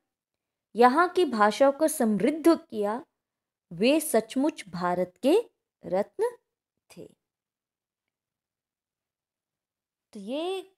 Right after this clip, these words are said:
कुछ इस तरह के प्रश्न हैं जो परीक्षाओं में अधिकतर पूछे जाते हैं और ये प्रश्न भी आप कर लेते हैं तो काफ़ी हद तक और भी प्रश्न यदि थोड़ा बहुत भी घुमा फिरा कर आते हैं तो आपको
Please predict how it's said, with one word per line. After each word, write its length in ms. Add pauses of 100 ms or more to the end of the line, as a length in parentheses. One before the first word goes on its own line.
कुछ 220
इस 320
तरह 220
के 160
प्रश्न 400
हैं 320
जो 180
परीक्षाओं 520
में 140
अधिकतर 500
पूछे 280
जाते 320
हैं 260
और 220
ये 180
प्रश्न 400
भी 60
आप 260
कर 120
लेते 280
हैं 180
तो 120
काफ़ी 380
हद 160 (100)
तक 200 (540)
और 220
भी 120
प्रश्न 380
यदि 300 (960)
थोड़ा 300
बहुत 340
भी 180
घुमा 300
फिरा 280
कर 200
आते 320
हैं 340 (420)
तो 300 (640)
आपको 580